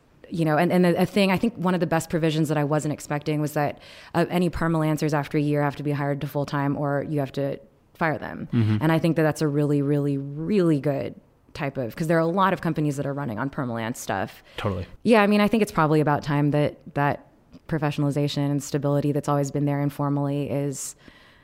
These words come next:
Speaker 1: codified.
Speaker 2: Let's talk about some more of your writing. Um, you wrote this essay for the New York Times Magazine in January, I think,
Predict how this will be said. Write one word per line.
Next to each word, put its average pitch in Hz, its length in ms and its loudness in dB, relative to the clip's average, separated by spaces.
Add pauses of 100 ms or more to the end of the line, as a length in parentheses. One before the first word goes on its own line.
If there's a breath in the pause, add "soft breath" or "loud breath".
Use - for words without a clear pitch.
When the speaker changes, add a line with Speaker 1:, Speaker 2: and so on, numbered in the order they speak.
(140 soft breath)
Speaker 1:
codified. 151 560 0 (1120 soft breath)
Speaker 2:
Let's 151 120 4
talk 160 100 8
about 127 300 4
some 127 120 6
more 117 120 8
of 101 80 2
your 98 80 4
writing. 87 340 0 (760 loud breath)
Um, 107 440 4
you 113 140 6
wrote 143 80 10
this 131 140 2
essay 113 320 4
for 107 140 0
the 104 60 6
New 107 60 6
York 107 100 4
Times 98 200 2
Magazine 101 680 4
in 90 300 -2
January, 104 640 -2
I - 20 -2
think, 120 420 -4